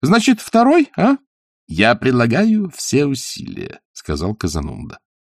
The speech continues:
Веренс виновато огляделся, а затем согнулся в три погибели, пока его губы не оказались на уровне гномовского уха. —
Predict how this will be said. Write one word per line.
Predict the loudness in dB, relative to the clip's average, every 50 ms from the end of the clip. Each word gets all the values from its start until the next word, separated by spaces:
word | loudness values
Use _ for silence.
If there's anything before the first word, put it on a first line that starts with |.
| _ _ _ _ -4
Веренс | 0 2 2 2 2 0 -2 -2
виновато | 0 0 2 2 2 0 0 0 -2
огляделся, | 0 0 0 0 0 0 0 0 0 -2 -4 -6
а | -4 -4 -4
затем | -4 -2 -2 -2 -2 -2
согнулся | -2 -2 -4 -2 -2 -2 -2 -4 -6 -10
в | -10 _
три | -2 -2 -2
погибели, | -2 -2 -6 -4 -2 -2 -2 -2 -2 -4 -6 -8 -10 _ _ _ _ _ _ _ -2
пока | -2 0 2
его | 2 2 4 2 2
губы | 0 0 0 2 2 2
не | 2
оказались | 2 0 -2 -2 -2 0 0 0 0 0 -2 -4
на | -4 -2
уровне | -2 0 0 0 0 0 0 0 0 -2
гномовского | -4 -6 -2 0 2 2 2 2 0 0 -2 -6 -8 -6 -4 -2 -2 -4
уха. — | -4 -8 -12 -12 -12 -14 -14 -16